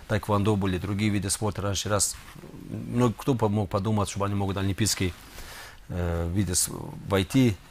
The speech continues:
И многие сейчас стараются разные виды сейчас, э, входить в это олимпийские. Поэтому надо все виды с-, развивать. Я думаю, не, не должно быть, чтобы олимпийские, другие виды спорта, потому что рано или поздно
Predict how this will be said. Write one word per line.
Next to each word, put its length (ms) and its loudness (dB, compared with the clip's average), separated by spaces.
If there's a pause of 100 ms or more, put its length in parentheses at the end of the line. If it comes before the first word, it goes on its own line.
И 140 2
многие 280 4
сейчас 260 2
стараются 520 2
разные 340 2
виды 280 2
сейчас, 320 0
э, 380 -4 (300)
входить 400 2 (480)
в 40 -6
это 100 -2
олимпийские. 920 -2
Поэтому 340 0
надо 220 2
все 240 2
виды 240 0
с-, 180 -2
развивать. 500 0
Я 120 -4
думаю, 380 -4 (500)
не, 160 -2
не 180 0
должно 300 2
быть, 140 -2
чтобы 140 -8
олимпийские, 480 -4
другие 260 -2
виды 160 -4
спорта, 380 -2
потому 300 -4
что 140 -4
рано 220 2
или 120 -2
поздно 380 0